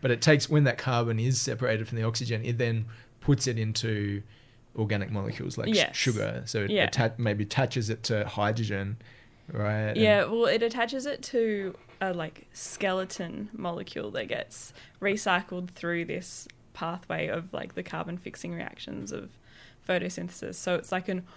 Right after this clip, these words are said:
Speaker 2: almost complete organic molecule, and all it needs is, like, a little bit more carbon so that it can go off and do some work in the plant and make sugars and stuff like that.
Speaker 1: Uh-huh. But, but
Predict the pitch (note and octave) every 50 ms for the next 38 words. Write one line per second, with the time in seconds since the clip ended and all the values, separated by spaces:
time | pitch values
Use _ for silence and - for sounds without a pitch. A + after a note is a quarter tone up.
0 | - - - - A3+ A#3 A#3 A#3 A3 A#3 B3 - - - G#3 G3+ G#3 - - G3+
1 | G3 G3 A3+ C#4 - - - - - - - - - - - - - - - -
2 | - - - G#3 G3+ G3 G3+ G3+ G#3 - - G#3 G3+ G3 G3+ G#3+ - - A3 G#3+
3 | G#3 G3 F#3 - - G#3 G#3+ G3+ - F#3+ G3 F#3+ F#3+ F3+ F3 F3 E3+ F3 F3 E3+
4 | E3+ F3+ - G3+ F#3+ G#3 G#3 G#3 F#3+ G3+ - - F#3 F3+ F3+ - F#3 E3 E3+ E3
5 | E3 - - G#3+ G#3+ - - - - - - - - - - - - - - -
6 | F#3 F3 - F3+ - - - - G3 F3+ E3+ F3 - - F3+ - - F3+ F3+ E3+
7 | E3+ F3+ - - E3+ E3 D#3 F#3 G3 - - - - - - - - - - -
8 | - - - - - - F#3 F3 F3 F#3+ F3 - - G#3 - - - - F#3+ -
9 | - - - - F3+ F3+ F3 E3 - - - - F3 F#3 - - - A3 - -
10 | - - - G3+ G#3 - - - F3+ - - - - - - - - - - -
11 | - - - - - - - - - - - - - - - - - - - -
12 | - A#2 A#2 - - A2+ G#2 G#2 A#2 - - - - - - D#3 D3+ C#3+ - -
13 | D#3 - -